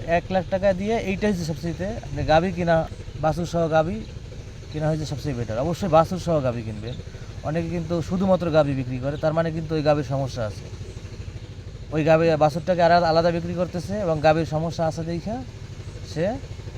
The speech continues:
আলাদা বিক্রি করতেছে। তো অবশ্যই আপনি বাছুর সহ গাভী কিনবেন। বাছুরের বয়স দুই মাস বা আড়াই মাস এরকম, বা এক মাস, বা, বা সদ্য বি-, সদ্য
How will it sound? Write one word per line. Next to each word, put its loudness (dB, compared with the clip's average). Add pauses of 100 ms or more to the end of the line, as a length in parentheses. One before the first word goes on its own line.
(160)
আলাদা 4
বিক্রি -2
করতেছে। -8 (640)
তো 2
অবশ্যই 2
আপনি 2
বাছুর 6
সহ 4
গাভী 2
কিনবেন। -4 (360)
বাছুরের 0
বয়স 2 (100)
দুই 0
মাস 0 (1500)
বা 4
আড়াই 2
মাস -2 (460)
এরকম, -4 (840)
বা -2
এক 0
মাস, -2 (200)
বা, -2 (120)
বা 2
সদ্য -2
বি-, -2 (400)
সদ্য 2